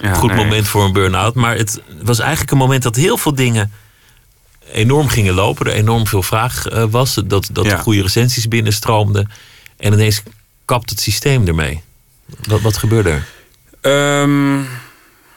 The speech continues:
Speaker 1: ja, eigenlijk, en daar kom je dan ook pas ach-, later achter, maar dat heb ik meer mensen met een burn-out horen zeggen. Eigenlijk is een burn-out altijd het gevolg van een langere periode, ehm, eh, jezelf voorbij lopen.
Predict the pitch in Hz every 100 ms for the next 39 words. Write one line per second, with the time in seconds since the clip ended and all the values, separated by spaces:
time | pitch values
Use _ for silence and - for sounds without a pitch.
0 | - 104 110 - 113 123 123 107 - -
1 | _ _ _ _ _ _ - 95 92 90
2 | 107 98 85 98 107 - 87 - - -
3 | 95 98 101 - - 85 104 92 90 85
4 | 98 98 101 95 92 90 90 82 92 87
5 | 87 87 87 90 92 - 98 110 104 -
6 | - 95 - 87 80 92 101 95 95 -
7 | - 104 104 98 - 85 - 98 98 -
8 | 87 85 87 95 82 80 85 92 113 110
9 | 101 - 98 92 90 90 90 87 90 -
10 | - 90 87 85 85 92 _ _ _ _
11 | _ _ _ _ _ _ - - - -
12 | - 92 87 87 98 87 90 95 92 80
13 | 78 76 85